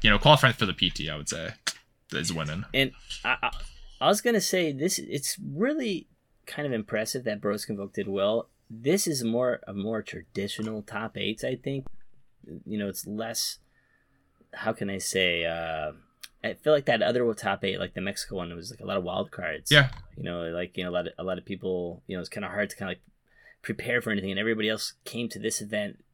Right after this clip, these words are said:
Speaker 2: you know, with, like, I think there was a lot of Rakdos, there was a lot of, uh, Mono Green Devotion and stuff like that. So it was a very traditional. I think even Azorius Control made a, a, a comeback this weekend. Uh, more than one person <laughs> made day two,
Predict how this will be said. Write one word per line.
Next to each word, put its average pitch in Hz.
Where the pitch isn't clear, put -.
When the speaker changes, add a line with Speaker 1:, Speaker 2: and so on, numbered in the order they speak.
Speaker 2:
you 101
know, 95
with, 95
like, 92
I -
think 131
there 104
was 92
a -
lot 113
of 113
Rakdos, 107
there 98
was 95
a 95
lot 107
of, 101
uh, 85
Mono 104
Green 98
Devotion 127
and 110
stuff -
like 104
that. 101
So 98
it -
was 113
a -
very 139
traditional. 104
I -
think 165
even 202
Azorius 147
Control 120
made 101
a, 90
a, 95
a -
comeback 90
this -
weekend. 80
Uh, 82
more 110
than 104
one 101
person 92
<laughs> 82
made -
day -
two, 80